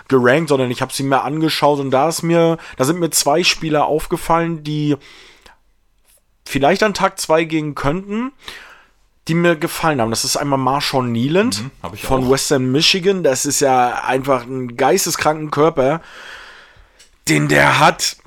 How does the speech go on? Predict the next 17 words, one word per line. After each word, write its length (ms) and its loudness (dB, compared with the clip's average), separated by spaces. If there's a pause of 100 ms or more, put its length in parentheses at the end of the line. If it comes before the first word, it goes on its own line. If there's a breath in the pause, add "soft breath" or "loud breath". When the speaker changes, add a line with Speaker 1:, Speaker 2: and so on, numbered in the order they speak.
Speaker 1:
den 120 4
er 60 4
noch 160 2
nicht 220 -4
ganz 320 2
so 100 0
zu 220 -2
hundert 260 2
Prozent 500 0
weiß 280 2
einzusetzen. 760 0
Aber 520 2 (120)
ich 160 -6
sag 200 0
dir, 120 2
unter 260 0
N-F-L-Coaching 1120 0